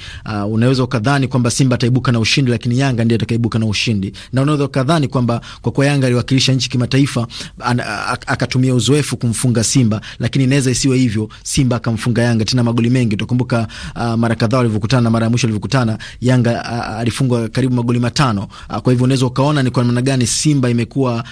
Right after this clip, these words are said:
muda mwingine ikiwazidi ujanja Yanga, na nyakati fulani Yanga imekuwa ikiwazidi ujanja Simba. Kwa hivyo ni mchezo muhimu sana ambao kila timu, uh, bila shaka itaingia uwanjani ikiwa inajihami na itacheza kwa, kwa akili kubwa sana,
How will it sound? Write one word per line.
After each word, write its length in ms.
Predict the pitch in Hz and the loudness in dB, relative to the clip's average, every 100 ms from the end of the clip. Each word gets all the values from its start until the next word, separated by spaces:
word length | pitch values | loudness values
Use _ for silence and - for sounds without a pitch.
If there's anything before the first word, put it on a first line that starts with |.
| - | -8
muda 220 | 120 120 | -2 2
mwingine 280 | 117 113 135 | 2 2 2
ikiwazidi 520 | 117 - 120 110 175 127 | 0 0 0 0 2 2
ujanja 380 | 113 120 104 | 2 2 2
Yanga, 380 | 107 113 107 101 - - | 0 0 -2 -4 -8 -8
na 120 | 131 | -2
nyakati 400 | 135 139 135 139 | 0 2 0 -2
fulani 380 | - 143 131 117 | 0 2 2 4
Yanga 240 | 123 120 | 2 2
imekuwa 340 | 110 110 104 120 | 2 2 2 0
ikiwazidi 440 | - 110 104 113 | 2 0 2 2
ujanja 340 | 104 110 107 101 | 2 2 0 -2
Simba. 260 | 117 101 | -2 -2
Kwa 120 | 101 | 0
hivyo 200 | 131 123 120 - - | 2 0 -2 -10 -2
ni 80 | 127 | 0
mchezo 280 | 123 147 | 2 2
muhimu 200 | 135 139 | 2 2
sana 200 | 123 135 | 0 0
ambao 200 | 123 127 | 0 0
kila 240 | 127 156 143 | -2 -2 -2
timu, 340 | 123 131 104 - - | 0 0 0 -4 -10
uh, 180 | 107 113 | -6 0
bila 180 | 123 117 | 2 2
shaka 220 | 135 131 | 2 0
itaingia 320 | 127 117 127 | 2 2 2
uwanjani 540 | 117 107 127 117 110 110 - | 2 2 2 2 0 -4 -10
ikiwa 220 | 107 117 120 | -4 0 0
inajihami 600 | 113 107 127 117 113 110 | 2 4 4 4 2 2
na 400 | 110 107 107 110 | 0 0 -2 -4
itacheza 540 | 117 113 104 135 117 | -4 -4 0 0 0
kwa, 300 | 110 117 113 92 - | -2 0 -2 -2 -6
kwa 160 | 123 | -4
akili 260 | 110 - 139 | -4 0 -2
kubwa 260 | 131 135 120 | 0 0 0
sana, 360 | 139 123 113 | 2 0 -2